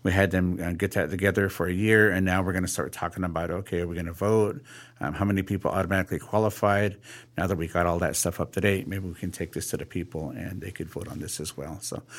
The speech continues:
we're looking at all these things. Um, it's been something that the people have asked about, and so we definitely wanna support those things that, that they're making a priority for us.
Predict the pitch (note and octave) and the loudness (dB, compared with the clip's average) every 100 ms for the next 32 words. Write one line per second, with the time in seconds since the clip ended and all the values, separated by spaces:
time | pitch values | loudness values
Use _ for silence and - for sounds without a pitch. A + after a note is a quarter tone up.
0 | - - C3 C3+ D3+ D3 C#3 C3 C3 C3 | -16 4 10 12 12 12 12 12 10 8
1 | - B2 B2 B2 - - F#2 F#2 F#2+ F#2+ | 8 8 8 8 6 0 0 2 0 -2
2 | G#2 G2+ G2+ F2 G2+ G2 G2 F2 F#2+ G2+ | -2 0 0 0 2 2 2 0 -4 -2
3 | F#2+ F#2 F2 G#2+ - A2 A#2+ - - - | -2 0 0 2 0 6 6 6 -4 -18
4 | - - G2 - G2+ G#2 F#2+ G2 G#2+ F2+ | -20 -2 0 2 4 4 4 4 2 2
5 | F2+ F2+ E2+ - F2+ F2 E2+ E2+ - F2 | 0 0 -4 -2 0 0 0 -4 -4 -4
6 | E2+ - - C#2 - G2+ F#2+ G2+ F2+ F2 | -2 -4 -4 -8 -2 0 2 2 0 -4
7 | - D#2+ D#2+ D#2+ G2 D2+ C2 - - | -2 0 0 -2 -4 -4 -4 -6 -8